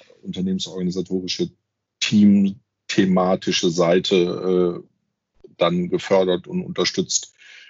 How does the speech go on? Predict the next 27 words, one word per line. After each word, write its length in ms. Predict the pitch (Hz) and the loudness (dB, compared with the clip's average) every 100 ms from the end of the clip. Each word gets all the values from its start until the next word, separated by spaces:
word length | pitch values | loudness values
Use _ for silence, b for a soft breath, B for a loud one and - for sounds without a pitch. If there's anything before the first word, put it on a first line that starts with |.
| B | B
indem 280 | 87 92 90 | -2 2 2
ich 160 | 85 | 2
halt, 320 | 87 85 85 98 | 2 2 2 0
äh, 300 | 90 87 87 _ _ - | 4 4 2 _ _ -16
ein 180 | - 92 | -4 0
oder 200 | 90 87 | 2 2
anderen 320 | 90 85 85 | 0 0 0
Blogpost 760 | 95 92 - 90 87 - - - | 0 -2 0 0 0 -4 -12 -8
geschrieben 460 | 90 98 87 80 | -6 -4 -4 -2
hab 140 | 92 - _ _ _ | -4 -6 _ _ _
zum 220 | - 90 | -4 -2
Thema, 480 | 80 92 85 85 85 _ b b b b _ - | 0 0 0 0 -4 _ b b b b _ -2
ähm, 440 | 87 85 82 78 - _ _ _ _ _ _ _ _ - 71 | 2 2 0 -4 -12 _ _ _ _ _ _ _ _ -18 -14
wie, 540 | 67 76 82 90 78 87 | -10 -6 0 0 0 -2
wie 160 | 82 | 0
ist 160 | 73 - | 2 2
das 140 | - | 2
denn 100 | 85 | 2
jetzt 160 | 78 73 | 0 -2
eigentlich 220 | 78 73 | -6 -6
mit 100 | 82 | -8
dem 120 | 82 | -4
Arbeiten 340 | 78 76 78 80 | -2 0 -2 -4
im 100 | 76 | -4
Homeoffice, 560 | 82 85 - 82 - | -4 -4 -6 -4 -2
ne? 220 | 87 117 - | -2 -2 -2
Also 260 | 85 87 | -2 -4